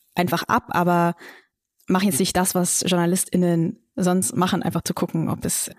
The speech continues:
auch andere Quellen gibt, die dasselbe quasi berichten oder bestätigen können. Trotzdem finden wir das total spannend, erstmal einfach zu hören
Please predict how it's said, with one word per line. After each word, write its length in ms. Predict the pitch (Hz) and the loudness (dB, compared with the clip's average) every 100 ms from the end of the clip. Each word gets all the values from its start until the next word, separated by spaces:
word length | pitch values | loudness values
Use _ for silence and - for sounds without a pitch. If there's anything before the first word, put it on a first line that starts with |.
| - | -8
auch 120 | - | -4
andere 240 | 170 170 | 0 0
Quellen 300 | - 156 165 | 0 -2 0
gibt, 140 | 175 - | -2 -4
die 260 | 175 - | -4 -4
dasselbe 340 | - - 165 180 | -4 -2 0 -2
quasi 420 | - - 185 - | -4 -4 -4 -4
berichten 380 | - 165 - 165 | -4 -6 -4 -6
oder 120 | 175 | -4
bestätigen 460 | - 196 220 151 | -2 0 0 -2
können. 380 | - 156 175 269 _ _ _ - - - - _ - | -2 0 0 0 _ _ _ -20 -20 -18 -20 _ -4
Trotzdem 360 | 220 226 208 | 0 2 2
finden 340 | 196 202 190 185 | 2 0 2 2
wir 100 | 180 | 2
das 260 | 175 - | 0 -2
total 320 | - - 180 | -4 0 0
spannend, 720 | 180 - 180 185 175 175 - - _ _ _ _ - | 0 0 2 2 2 0 -6 -10 _ _ _ _ -4
erstmal 300 | 185 185 156 | -2 0 0
einfach 320 | 175 175 - _ | 0 -2 -6 _
zu 220 | - 180 185 | -4 0 2
hören 340 | 240 277 269 | 2 2 -2